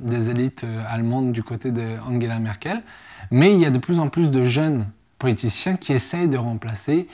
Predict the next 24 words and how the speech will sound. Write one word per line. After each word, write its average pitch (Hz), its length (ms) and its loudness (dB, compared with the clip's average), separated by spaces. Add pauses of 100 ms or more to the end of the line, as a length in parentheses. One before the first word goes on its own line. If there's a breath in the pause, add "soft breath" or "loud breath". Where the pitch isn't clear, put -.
(120 loud breath)
justement 117 440 -4
cette 120 220 -8
infrastructure 113 720 -10
qui - 160 -8
est 110 60 0
devenue 104 340 -4
vieille, 131 340 -4 (460 loud breath)
qui - 180 0
est 123 60 4
l'Allemagne. 110 480 -4 (420 loud breath)
Donc 123 160 2
on 143 100 8
voit 226 340 4 (100)
cette, - 480 -8
euh, 113 560 -4
cette, 113 320 -8
euh, 110 200 -6
cette 107 240 -4
élite, 175 360 0
non 160 180 2
pas 214 140 -2
comme 147 160 -2
un 127 120 2
bloc 143 300 0